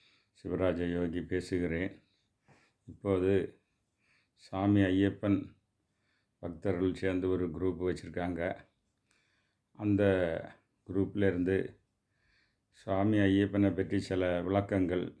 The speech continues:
கேட்டாங்க. So, இந்த விளக்கங்கள் அதனால சொல்றேன். சுவாமி ஐயப்பன் வழிபாடு சபரிமலையில இருக்கு. அவ, "ஹரிஹர சுதனே சரணம் ஐயப்பா" என்று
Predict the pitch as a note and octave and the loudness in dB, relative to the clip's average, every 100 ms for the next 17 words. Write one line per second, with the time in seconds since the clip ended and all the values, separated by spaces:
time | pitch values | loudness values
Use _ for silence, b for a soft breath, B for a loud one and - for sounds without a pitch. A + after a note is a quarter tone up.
0 | - F#2+ E2+ E2+ D#2+ - _ _ _ _ | -6 -4 -4 -4 -6 -10 _ _ _ _
1 | _ _ _ _ _ _ _ _ _ _ | _ _ _ _ _ _ _ _ _ _
2 | _ A2+ A2+ G#2 G2+ G2 F#2+ G#2 G#2 A2+ | _ 0 4 4 4 4 4 2 0 0
3 | G2+ G2+ F#2 - - _ _ _ _ _ | 2 2 2 -4 -18 _ _ _ _ _
4 | _ _ _ G2 F#2+ F#2+ F#2+ F#2+ E2 D#2+ | _ _ _ -4 0 2 0 -2 -6 -6
5 | D#2 - _ _ _ _ _ _ _ - | -10 -14 _ _ _ _ _ _ _ -12
6 | F#2+ A2 A2+ G#2+ G#2 A2+ A2 A2+ G#2+ F#2 | -4 -2 0 2 2 2 0 0 2 4
7 | F#2+ F2+ F#2 F2+ G2 - _ _ _ G2 | 4 4 2 0 -2 -8 _ _ _ -4
8 | G2 G2+ G2 F2+ F#2 F2+ D#2 D#2 F#2 - | 0 2 2 2 0 0 -4 -8 -12 -12
9 | _ _ _ _ _ _ _ _ _ _ | _ _ _ _ _ _ _ _ _ _
10 | _ _ _ _ - A2+ A2 G#2+ G2+ A2 | _ _ _ _ -6 -2 2 2 2 2
11 | A2 A2 G#2 G#2 G2+ G2 G2+ G2+ G2 F2+ | 4 4 4 2 0 2 6 6 6 2
12 | F#2+ F#2 F#2+ F#2+ F#2 F2+ F2+ - F2+ F2 | 0 2 2 2 2 0 0 -2 -2 0
13 | E2+ F#2 | 0 0